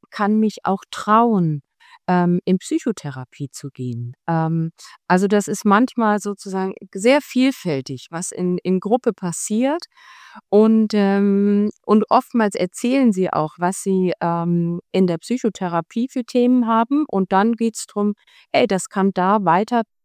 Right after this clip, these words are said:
bearbeitet werden." Das ist ja richtig Arbeit, in Psychotherapie zu sein, über schwierige Gefühle und Bedürfnisse, die nicht erfüllt werden oder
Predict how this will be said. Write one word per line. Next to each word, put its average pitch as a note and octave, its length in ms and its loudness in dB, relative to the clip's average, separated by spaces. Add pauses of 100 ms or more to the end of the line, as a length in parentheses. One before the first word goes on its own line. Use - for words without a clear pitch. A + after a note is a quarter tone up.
bearbeitet G3 640 0
werden." G#3+ 240 2
Das D#3+ 160 -6 (480)
ist D4+ 180 0
ja G#3 120 6
richtig E3 460 -6
Arbeit, F3+ 460 0
in F3+ 140 0
Psychotherapie F3+ 800 -6
zu - 160 -10
sein, E3 280 -4
über D#3+ 220 -6
schwierige G3+ 540 0 (460)
Gefühle F#3+ 600 0
und E3+ 160 -2
Bedürfnisse, F3 880 0
die E3 140 -2
nicht E3 200 -2
erfüllt E3+ 540 -2
werden D#3+ 340 -2
oder G3+ 360 2